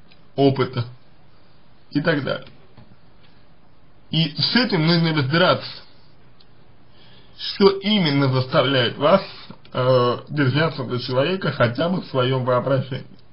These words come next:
А дальше, <coughs> дальше стоит менять привычные модели поведения на другие. На,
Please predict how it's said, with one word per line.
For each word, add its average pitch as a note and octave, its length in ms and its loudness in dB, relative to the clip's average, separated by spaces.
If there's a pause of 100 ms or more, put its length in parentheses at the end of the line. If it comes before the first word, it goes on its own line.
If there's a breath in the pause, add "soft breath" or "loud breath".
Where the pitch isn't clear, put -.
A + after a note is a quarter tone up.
(2000 soft breath)
А - 180 0
дальше, D#3+ 560 4 (1000 loud breath)
<coughs> C#3 440 6
дальше F3+ 440 4
стоит G3 440 4
менять D#3+ 560 0 (880 soft breath)
привычные E3 920 0
модели D#3+ 680 4
поведения C3 800 0 (1600)
на D3 200 4
другие. C#3 460 0 (1500 soft breath)
На, F3 400 4